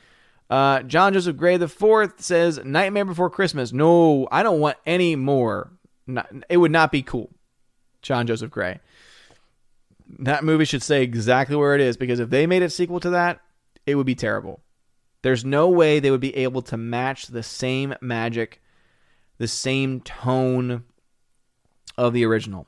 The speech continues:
So no, that would not be cool. I do not agree with that. I do not think that'd be cool. Uh, but thank you for clarifying. Appreciate it. Uh, let's see. Hardwick says, "I enjoyed Batman Dying Is Easy a lot. I've watched Bat in the Sun's fan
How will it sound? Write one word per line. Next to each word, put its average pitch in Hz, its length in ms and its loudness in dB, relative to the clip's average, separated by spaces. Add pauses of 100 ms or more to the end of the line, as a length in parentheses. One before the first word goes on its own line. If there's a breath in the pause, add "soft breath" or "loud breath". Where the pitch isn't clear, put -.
(240)
So 117 200 -4
no, 113 240 0
that 131 180 2
would 156 100 2
not 143 200 2
be 131 80 -4
cool. - 340 -12
I 117 80 -2
do 127 80 -2
not 123 220 -2
agree 113 180 -6
with 101 140 -12
that. - 160 -12
I 117 100 -4
do 117 100 -6
not 113 240 -4
think 110 140 -10
that'd 110 180 -12
be - 100 -16
cool. - 260 -20 (760)
Uh, 110 200 -8
but 113 120 -8
thank 135 200 -2
you 110 80 -8
for 113 100 -18
clarifying. - 540 -16
Appreciate - 460 -16
it. - 60 -20 (1500 soft breath)
Uh, 113 320 -2
let's 117 120 -4
see. 120 100 -4
Hardwick 170 300 4
says, 156 180 2
"I 156 120 -2
enjoyed 190 380 0
Batman 208 380 4
Dying 196 260 2
Is 151 160 -2
Easy 156 320 0
a 117 80 0
lot. 151 720 -2
I've 120 220 -2
watched 135 360 -2
Bat 131 300 0
in 135 100 -6
the 123 80 -4
Sun's 127 460 -4
fan 123 760 -6